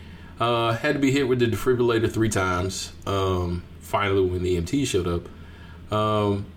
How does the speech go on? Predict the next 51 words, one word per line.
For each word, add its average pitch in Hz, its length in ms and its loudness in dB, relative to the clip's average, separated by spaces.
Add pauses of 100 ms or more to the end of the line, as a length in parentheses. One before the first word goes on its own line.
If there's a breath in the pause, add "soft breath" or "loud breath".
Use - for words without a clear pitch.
(260)
they 98 100 4
finally 131 520 2
woke 110 340 2
me 123 200 4
up 101 280 2
<laughs> - 1300 8
when 131 100 4
they 123 100 6
woke 131 240 4
me 131 200 4
up, 113 180 2
I'm 120 220 4
in 120 80 4
the 120 80 4
back 117 240 4
of 107 80 4
the 110 80 4
E 117 160 4
M 110 100 4
T 120 220 2
vehicle, 98 580 4 (640 loud breath)
and, 113 240 2
um, 104 320 2 (1080)
they 110 120 0
gave 135 160 4
me 156 60 0
some 143 180 0
sort 117 220 0
of 95 60 2
sedative 95 680 0 (100)
and, 101 240 0
um, 95 480 -2 (220)
and 95 120 -4
put - 160 8
me 101 100 0
to 92 100 4
sleep. 110 440 -4
And 98 140 -4
then 95 140 0
the 98 80 0
next 156 240 -2
thing 104 180 0
I 92 120 0
remember, 90 540 0
I 98 100 -2
remember 95 420 0
being 95 340 2
in 87 120 -2
Flagler 87 500 -2
County 85 300 -4
Hospital, 90 580 -2